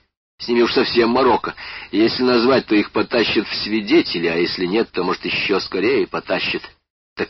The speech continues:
как же называть или нет? Вот как бы вы поступили? Он тогда пожал плечами и сказал, что так сразу же ему ответить трудно. Ага, «А мне, думаете, было легко?» —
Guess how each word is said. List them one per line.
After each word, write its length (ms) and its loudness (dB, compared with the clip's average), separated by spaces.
как 240 0
же 120 0
называть 440 2
или 100 0
нет? 220 -2
Вот 120 -2
как 160 0
бы 120 4
вы 180 4
поступили? 640 -6
Он 160 0
тогда 240 0
пожал 300 2
плечами 480 0
и 40 0
сказал, 440 -2
что 340 0
так 220 -2
сразу 440 2
же 120 2
ему 220 2
ответить 420 0
трудно. 460 -2
Ага, 420 0
«А 120 0
мне, 260 2
думаете, 420 4
было 160 6
легко?» — 500 2